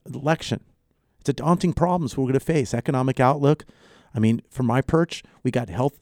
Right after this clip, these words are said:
health insurance costs exploding. We have entitlement spending. We have increased taxes. Uh, be very large, high hurdles to overcome. Now, this past week, we had the bond market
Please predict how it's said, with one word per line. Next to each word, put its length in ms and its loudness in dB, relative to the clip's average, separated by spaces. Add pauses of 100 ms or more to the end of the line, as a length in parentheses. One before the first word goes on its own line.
health 240 0
insurance 360 0
costs 320 -2
exploding. 500 0
We 100 0
have 100 -2
entitlement 500 0
spending. 480 0
We 100 2
have 120 -2
increased 360 -4
taxes. 540 0 (440)
Uh, 120 0
be 120 0
very 240 6
large, 280 4
high 180 2
hurdles 360 0
to 80 2
overcome. 520 0 (1040)
Now, 140 2
this 140 0
past 360 0
week, 260 4
we 100 -4
had 160 0
the 60 -2
bond 300 2
market 380 0